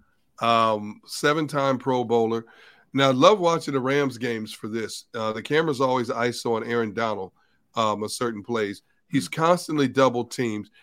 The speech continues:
The man is constantly splitting gaps. How do you get a body that big? Now, he's only, like, six foot, but how do you get a, a body that big through a small gap like that consistently? You cannot slow him down.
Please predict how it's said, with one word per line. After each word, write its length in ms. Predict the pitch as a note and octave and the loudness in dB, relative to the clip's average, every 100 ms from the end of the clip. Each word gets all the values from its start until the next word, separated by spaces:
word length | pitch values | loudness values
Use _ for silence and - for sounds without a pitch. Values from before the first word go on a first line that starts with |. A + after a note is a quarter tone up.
| _ - | _ -4
The 100 | B2 | 2
man 280 | C#3+ F3 | 2 2
is 100 | C#3+ | 0
constantly 600 | - E3 E3+ E3 D#3+ C#3 | -4 0 2 2 -2 -4
splitting 480 | C3 - D3+ C#3+ B2 | -4 -2 2 2 2
gaps. 280 | A#2 A#2+ A2 | 0 -2 0
How 140 | F3 | 2
do 80 | - | 2
you 80 | A3 | 2
get 160 | E3+ D3 | 0 0
a 60 | |
body 260 | A#2 C#3 C3+ | 2 2 2
that 220 | B2+ A#2 | 0 -2
big? 220 | B2 A#2+ | -2 -2
Now, 100 | C3+ | 0
he's 160 | D3 D#3+ | 0 2
only, 180 | G#3 D#3+ | 2 0
like, 220 | C3 A2 | -2 -6
six 300 | - C3+ - | -6 -6 -8
foot, 320 | - B2 F#2+ _ _ _ _ _ B2 | -6 -4 -6 _ _ _ _ _ 0
but 280 | C3+ B2+ _ - | 0 0 _ -2
how 180 | F3+ | 0
do 60 | A3+ | 0
you 60 | F3+ | 0
get 140 | E3+ | -2
a, 80 | C3+ D3 | -2 -4
a 140 | C#3 | -2
body 300 | B2+ C#3+ C#3 | 2 2 2
that 260 | B2+ A#2 G2 | -2 -4 -2
big 300 | C3 G2 - _ _ _ | -2 -2 -10 _ _ _
through 200 | - D#3 | 0 0
a 60 | C#3 | 0
small 300 | - D3 C#3+ | 0 0 0
gap 320 | B2+ C#3 C#3 | 0 0 0
like 180 | B2 A2+ | -4 -4
that 180 | B2 A#2 | -6 -6
consistently? 720 | A#2+ - - F3+ - A#2 G#2 | -6 -4 -2 -2 -4 -10 -8
You 120 | C#3 | -8
cannot 380 | - G#3 G3 F3+ | 0 2 2 0
slow 260 | - F3+ E3+ | 0 0 0
him 200 | E3+ D3 | -2 -2
down. 300 | F#3 E3+ | -2 -4